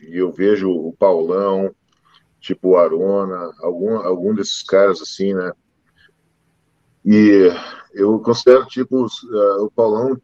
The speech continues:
um gênio, né, da, da coisa. E quando os caras, assim, eles são, eles aprendem fácil, igual o Paulão aprendia, ele pega o jogo fácil, ele fazia fácil, a coisa pa-, ah, fica pra eles,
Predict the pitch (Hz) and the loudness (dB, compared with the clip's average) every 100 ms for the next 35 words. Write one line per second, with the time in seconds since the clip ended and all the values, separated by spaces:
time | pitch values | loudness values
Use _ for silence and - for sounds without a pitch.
0 | - 135 120 92 107 127 107 80 78 85 | -8 -6 -6 -2 0 0 -2 -6 -12 -14
1 | _ _ _ _ _ _ _ - 85 80 | _ _ _ _ _ _ _ 0 0 2
2 | 85 - 90 85 80 - _ _ _ _ | -2 -2 2 2 0 -8 _ _ _ _
3 | _ _ _ _ _ 202 208 131 156 180 | _ _ _ _ _ -4 0 2 2 2
4 | 151 110 - 120 123 107 92 - 113 110 | -2 -2 -4 -4 -2 -4 -8 -12 -6 -6
5 | 95 - 107 113 98 82 - - 95 95 | -6 -4 -2 -2 -4 -8 -18 -10 -8 -2
6 | 101 - 104 110 131 110 92 82 _ _ | -4 -4 -4 0 0 -2 -8 -12 _ _
7 | - 117 123 - 98 90 85 98 104 - | -2 0 0 -2 -4 -2 2 2 2 -2
8 | - 98 95 92 92 101 98 87 73 76 | -14 -4 0 0 0 -2 -2 -6 -8 -16
9 | 90 98 92 90 - 104 110 107 101 107 | -4 -2 -2 -4 -2 0 0 -4 -4 -6
10 | 101 - - 95 - 95 95 90 82 95 | -6 -8 -6 -6 -6 -10 -6 -4 -2 -2
11 | - - 110 113 - 107 _ _ _ _ | -2 -2 0 0 -4 -14 _ _ _ _
12 | _ 87 - 120 120 120 123 117 107 101 | _ -14 -2 0 0 -2 -2 -2 -4 -4
13 | 95 - 117 131 120 110 110 110 | -4 -8 -6 -4 -2 -2 -2 -6